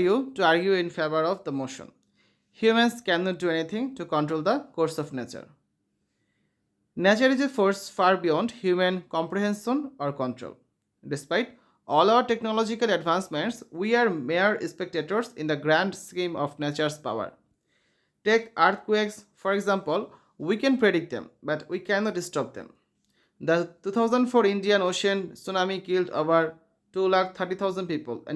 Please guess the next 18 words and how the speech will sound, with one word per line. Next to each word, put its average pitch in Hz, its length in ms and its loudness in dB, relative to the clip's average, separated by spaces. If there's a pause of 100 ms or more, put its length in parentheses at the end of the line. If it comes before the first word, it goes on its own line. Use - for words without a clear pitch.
(100)
even 185 280 2
with 185 140 2 (140)
modern 160 380 0 (140)
warning 175 320 4
systems, 160 360 -4 (540)
we 208 180 -2
could 202 200 4
not 208 80 0 (100)
prevent 185 280 2 (180)
its 160 140 0 (160)
devastating 170 580 -2
impact। 117 340 -10 (1000)
Similarly, 220 500 4 (460)
consider 202 340 0 (140)
climate 170 360 2
change। 117 200 -8 (460)
While 160 240 4 (480)
humans 226 340 2